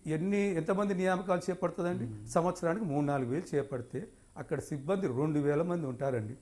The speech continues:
Speaker 1: ఆ రెండు వేల మందికి కూడా ఎంతో ట్రైనింగ్ అయి ఉంటారు. ఆ ట్రైనింగ్ కూడా ఎప్పటికప్పుడు పీరియాడికల్‌గా చేసుకోవాల్సినటువంటి అవసరం ఉంది. ఆ ట్రైనింగ్ కూడా.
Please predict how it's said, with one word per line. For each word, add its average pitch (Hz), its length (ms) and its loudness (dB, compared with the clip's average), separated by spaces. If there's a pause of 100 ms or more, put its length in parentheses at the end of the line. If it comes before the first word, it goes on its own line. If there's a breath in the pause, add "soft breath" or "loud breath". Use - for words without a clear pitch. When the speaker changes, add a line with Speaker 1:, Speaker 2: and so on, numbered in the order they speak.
(300 soft breath)
Speaker 1:
ఆ 147 80 6
రెండు 135 280 6
వేల 202 200 12
మందికి 156 300 4
కూడా 170 180 6
ఎంతో 151 380 4
ట్రైనింగ్ 160 460 4
అయి 151 120 6
ఉంటారు. 117 320 0 (300 soft breath)
ఆ 151 80 10
ట్రైనింగ్ 185 500 6
కూడా 220 160 8
ఎప్పటికప్పుడు 160 720 2
పీరియాడికల్‌గా 185 680 8
చేసుకోవాల్సినటువంటి 135 920 0
అవసరం 143 340 2
ఉంది. 120 140 0
ఆ 107 40 2
ట్రైనింగ్ 117 400 -2
కూడా. 113 180 0